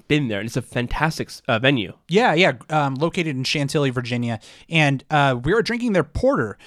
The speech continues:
Speaker 2: It is available on draft in their tasting room. Definitely go check it out. Five point five percent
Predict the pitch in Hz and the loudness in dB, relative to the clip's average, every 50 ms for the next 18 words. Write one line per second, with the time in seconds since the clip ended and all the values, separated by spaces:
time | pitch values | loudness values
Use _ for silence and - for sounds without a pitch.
0 | - - - _ 151 156 156 156 151 143 131 131 - 147 139 160 190 202 180 185 | -20 -20 -12 _ 0 2 2 4 2 2 0 -2 -6 -2 0 2 2 2 2 2
1 | 190 170 - 147 151 160 151 131 117 127 131 135 147 143 143 - 156 143 135 127 | 0 0 0 0 0 0 0 -2 -2 0 2 4 4 4 2 2 0 0 0 -2
2 | - - 139 131 - - 135 127 127 127 120 127 127 - 147 131 117 123 120 - | -2 -2 -4 -4 -4 -4 -4 -2 -2 -2 -2 -4 -4 -2 -4 -2 -2 -2 -2 -2
3 | - 127 120 - 117 117 117 120 113 - _ - 165 170 - 185 160 - 156 156 | -2 -2 -2 0 0 0 0 0 -2 -4 _ 0 0 2 2 0 0 2 2 0
4 | 143 - 151 - - - 165 151 139 127 | 2 -2 -4 -4 -2 -2 0 0 -2 -2